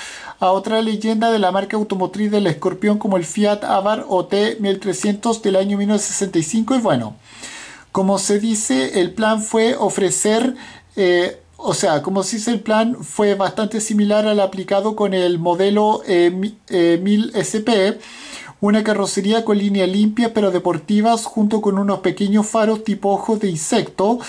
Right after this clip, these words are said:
con dos que posee dos unidades circulares en cada lado. Y bueno,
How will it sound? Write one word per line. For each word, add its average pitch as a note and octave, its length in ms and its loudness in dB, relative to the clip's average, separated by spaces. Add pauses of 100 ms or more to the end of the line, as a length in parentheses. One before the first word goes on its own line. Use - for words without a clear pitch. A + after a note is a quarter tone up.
(240)
con F#3 260 -2
dos A3 420 0 (1080)
que F#3 100 0
posee G#3 380 0
dos A3 380 0
unidades G#3 540 0
circulares G#3 720 -2
en F#3+ 100 -4
cada G3+ 280 2
lado. G#3+ 300 0
Y C4 40 0
bueno, D#3 420 -2